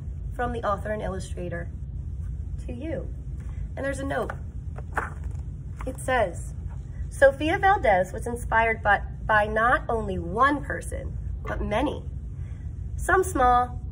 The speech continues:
some tall, some young, some old. People from every part of the world,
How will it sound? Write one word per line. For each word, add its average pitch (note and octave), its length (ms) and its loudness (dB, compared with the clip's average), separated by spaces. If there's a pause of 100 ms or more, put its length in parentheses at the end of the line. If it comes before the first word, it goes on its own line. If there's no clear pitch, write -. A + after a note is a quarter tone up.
some G3 320 0
tall, - 420 4 (380)
some E3+ 320 -4
young, C4 480 2 (240)
some E4 220 2
old. B4+ 440 6 (1120)
People E4+ 320 4
from A3 240 2
every C4 220 6
part B3 240 0
of B3+ 100 -2
the C4 80 0
world, G#3 560 2